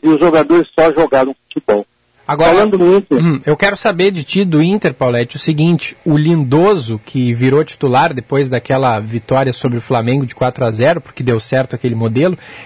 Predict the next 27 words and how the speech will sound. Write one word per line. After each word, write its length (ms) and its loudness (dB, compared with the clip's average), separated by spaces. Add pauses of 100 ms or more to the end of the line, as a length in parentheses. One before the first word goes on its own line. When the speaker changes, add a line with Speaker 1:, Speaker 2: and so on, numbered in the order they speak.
Speaker 2:
ele 140 2
não 100 2
vai 140 2
poder 280 0
jogar, 440 2 (520)
porque 240 -6
ele 580 2
tá, 380 0
ele 100 -4
foi 140 -2
suspenso, 640 -4
né? 220 -6 (520)
E, 760 2
e 80 -4
quem 180 -2
é 80 0
que 80 -10
tu 120 -2
acha 200 -2
que 80 -12
deve 220 0
assumir 380 0
a 40 4
vaga 360 -2
ali 180 0
na, 320 0
na, 200 -2